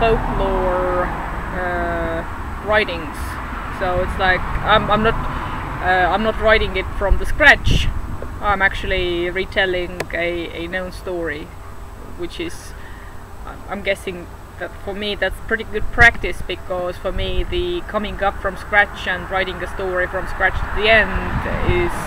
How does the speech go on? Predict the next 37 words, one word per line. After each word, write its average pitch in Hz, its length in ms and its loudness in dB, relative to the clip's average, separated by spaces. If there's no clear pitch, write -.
uh, 170 1000 0
is 185 80 -2
not - 180 -4
an 190 140 0
easy 180 160 -2
process, - 440 -2
or 165 240 -2
I, 160 300 -2
I 180 100 2
don't 185 160 -2
think 180 220 -4
I've, 170 160 -2
I've 165 300 -2
even 170 280 -4
done 170 180 0
it - 100 -4
at - 200 -2
all. 180 160 0
I, 175 400 2
I - 40 6
always 190 300 4
work 180 160 4
from 214 180 8
something. - 380 4
But 233 160 6
yeah, 208 300 8
uh, 196 560 6
I, 185 280 6
I - 20 8
have, 294 260 6
I 220 240 2
have 269 260 8
about, 226 280 6
about 220 160 4
half 285 360 4
of 220 120 0
it, 180 140 2